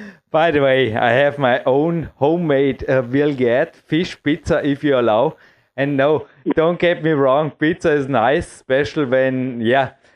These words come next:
I make it my own style, my own interpretation of. All I wanted to say is with forty-eight, I think you cannot allow your body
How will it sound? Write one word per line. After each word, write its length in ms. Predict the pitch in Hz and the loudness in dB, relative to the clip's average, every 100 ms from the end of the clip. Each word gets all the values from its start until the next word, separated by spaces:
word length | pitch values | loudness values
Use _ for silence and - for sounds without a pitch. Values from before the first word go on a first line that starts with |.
| _ | _
I 120 | - 139 | -4 0
make 300 | 143 151 160 | 0 0 -2
it 260 | 151 - | -6 -6
my 240 | 139 131 135 | -2 0 2
own 240 | 131 165 | 0 -2
style, 360 | - 143 127 147 | -4 -2 0 0
my 200 | 127 123 | 0 0
own 400 | 135 151 180 175 | 0 0 -2 -6
interpretation 880 | 156 160 165 143 139 131 127 165 147 | -6 -6 -4 -2 -2 0 -2 -2 -2
of. 240 | 120 - - _ _ _ | 0 0 -4 _ _ _
All 200 | 113 160 | 0 2
I 40 | 180 | 2
wanted 320 | 160 160 - | 2 0 -2
to 100 | 151 | -2
say 200 | 151 151 | 0 0
is 140 | 156 | 0
with 120 | 135 | -4
forty-eight, 680 | - 131 139 151 139 139 - | -4 0 0 0 0 0 -2
I 80 | 135 | -4
think 420 | - 160 180 - | -2 -4 -4 -6
you 220 | 160 151 | -2 -2
cannot 460 | - 156 151 156 151 | -2 -4 0 -2 0
allow 380 | 135 110 123 156 | -2 2 2 0
your 580 | 151 143 143 139 139 135 - | 0 0 2 2 2 0 0
body 360 | 127 135 147 | 0 2 -2